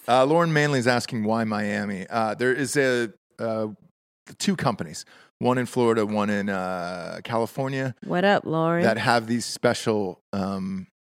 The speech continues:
Speaker 1: uh, licenses to, to ship it out of. So, yeah. And the guys are Russian. So,
Speaker 2: Oh.
Speaker 1: yeah. Who knows what they did for that,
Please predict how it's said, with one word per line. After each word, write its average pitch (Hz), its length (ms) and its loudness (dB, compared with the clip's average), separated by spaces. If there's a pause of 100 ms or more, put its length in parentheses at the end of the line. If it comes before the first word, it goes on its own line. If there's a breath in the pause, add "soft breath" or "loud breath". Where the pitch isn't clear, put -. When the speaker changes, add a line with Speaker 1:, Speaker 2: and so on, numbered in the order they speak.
(160)
Speaker 1:
uh, 82 600 -8
licenses 101 680 -6
to, 95 260 -6
to - 180 -8
ship 98 260 -4
it 92 80 -2
out 101 180 0
of. 107 180 -4
So, 95 280 -6 (1120 soft breath)
yeah. 85 200 -12 (300)
And 113 120 -2
the 117 60 4
guys 123 260 2
are 101 60 -4
Russian. 92 500 -6 (640)
So, 87 300 -10 (520)
Speaker 2:
Oh. 160 240 -14 (160)
Speaker 1:
yeah. 80 200 -12 (400)
Who 143 120 0
knows 107 340 -2
what 87 140 -8
they 80 120 -10
did 73 220 -14
for - 160 -16
that, - 200 -16